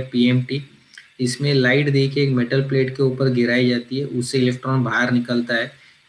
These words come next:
तो जब ये single इलेक्ट्रॉन एक metal plate के ऊपर heat करता है तो इसको dynode कहा जाता है। तो एक के वजह से दो grid होता है, तो अगर दो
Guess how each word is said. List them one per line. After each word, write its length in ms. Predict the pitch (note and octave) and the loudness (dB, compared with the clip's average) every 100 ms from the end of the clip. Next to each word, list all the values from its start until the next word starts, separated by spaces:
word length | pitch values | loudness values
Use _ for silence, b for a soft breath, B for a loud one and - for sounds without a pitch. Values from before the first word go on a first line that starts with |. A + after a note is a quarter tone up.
| - | -8
तो 60 | B2 | 2
जब 200 | C#3 C#3+ | 4 4
ये 100 | C#3+ | 2
single 340 | - C3 C#3 | 2 4 6
इलेक्ट्रॉन 420 | C3+ C3+ C#3 C#3 | 4 4 2 2
एक 140 | C#3 C#3 | 2 0
metal 260 | B2 C3+ C3+ | -2 0 0
plate 280 | C3+ C3 B2+ | 2 0 0
के 60 | C#3 | 0
ऊपर 280 | C3 C#3 | 0 0
heat 220 | A#2+ C#3 C#3 | 2 2 2
करता 340 | C3 B2 B2+ | -2 -2 0
है 120 | C#3 | -2
तो 80 | C3+ | -2
इसको 240 | B2+ - C3+ | -6 -4 -6
dynode 460 | A#2+ A2 B2+ C#3 | -4 -4 0 0
कहा 180 | C3+ A#2+ | 2 0
जाता 300 | A#2+ A2 - | 2 -2 -4
है। 80 | C3 | -8
तो 140 | C#3+ C#3+ | -6 0
एक 200 | C3 C#3 | 0 0
के 80 | D3 | 0
वजह 200 | C#3 C3+ | 2 2
से 120 | C#3 C3 | 0 0
दो 200 | B2+ C#3+ | 2 2
grid 300 | - C3 B2+ | 2 2 2
होता 200 | A2+ A#2 | 0 -2
है, 100 | A#2+ - _ b b b b - | -4 -6 _ b b b b -4
तो 60 | B2 | 0
अगर 220 | C3+ B2+ | 0 2
दो 160 | C#3 | 4